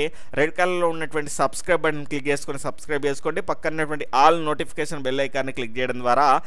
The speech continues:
నేను చేసేటువంటి ప్రతి వీడియో మీకు నోటిఫికేషన్ రూపంలో వస్తుంది.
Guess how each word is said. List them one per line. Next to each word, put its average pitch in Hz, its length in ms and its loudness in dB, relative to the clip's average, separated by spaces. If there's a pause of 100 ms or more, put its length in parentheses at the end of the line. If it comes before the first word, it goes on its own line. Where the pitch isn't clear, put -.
(240)
నేను 139 220 -2
చేసేటువంటి 147 560 -2
ప్రతి 170 200 -2 (120)
వీడియో 143 260 2
మీకు 127 180 -6
నోటిఫికేషన్ 127 560 -4
రూపంలో 123 340 -2 (280)
వస్తుంది. 110 440 -4